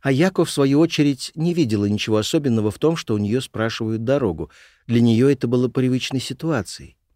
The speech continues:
Но вместе с тем, объясняя внуку, где находится кафе, она не могла не чувствовать, что с парнем произошла какая-то внезапная перемена. Хотя и не могла уловить,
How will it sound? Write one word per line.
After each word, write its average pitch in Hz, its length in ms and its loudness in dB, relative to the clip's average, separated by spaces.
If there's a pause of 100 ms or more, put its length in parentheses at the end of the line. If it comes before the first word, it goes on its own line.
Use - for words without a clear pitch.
(760)
Но 120 200 4
вместе 113 420 2
с - 100 -10
тем, 151 360 0 (260)
объясняя 117 600 0
внуку, 117 400 0
где 101 200 -2
находится 107 540 -2
кафе, 156 460 -4 (600)
она 131 200 2
не 135 120 4
могла 131 340 4
не 160 140 0
чувствовать, 107 540 -4
что - 220 -4
с - 100 -10
парнем 135 500 -2 (320)
произошла 117 540 0
какая-то 135 520 -4
внезапная 123 640 -2
перемена. 131 640 -8 (1040)
Хотя 160 460 -2
и - 160 -6
не 151 120 0
могла 127 380 0
уловить, 98 540 -6